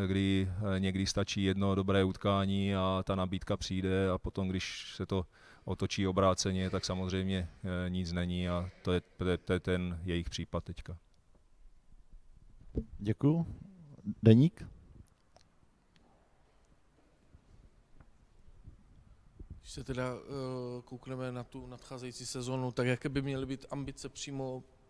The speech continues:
Speaker 3: v rámci ligové nebo pohárové, v poháru,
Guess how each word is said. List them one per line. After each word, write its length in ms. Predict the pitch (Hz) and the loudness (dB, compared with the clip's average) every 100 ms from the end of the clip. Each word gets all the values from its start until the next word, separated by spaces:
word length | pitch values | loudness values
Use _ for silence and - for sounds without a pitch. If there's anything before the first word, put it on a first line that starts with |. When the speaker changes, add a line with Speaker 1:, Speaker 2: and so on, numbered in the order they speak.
| - - - - - | -20 -20 -20 -20 -8
Speaker 3:
v 40 | |
rámci 520 | 135 123 120 139 127 123 - | -4 -4 -4 -8 -10 -12 -8
ligové 460 | 135 131 123 120 123 - - | -6 -4 -4 -6 -10 -18 -18
nebo 140 | 120 117 | -18 -10
pohárové, 640 | 131 120 123 120 120 117 | -4 0 2 0 -2 -4
v 240 | - - - | -8 -6 -4
poháru, 420 | 117 123 120 | 2 2 0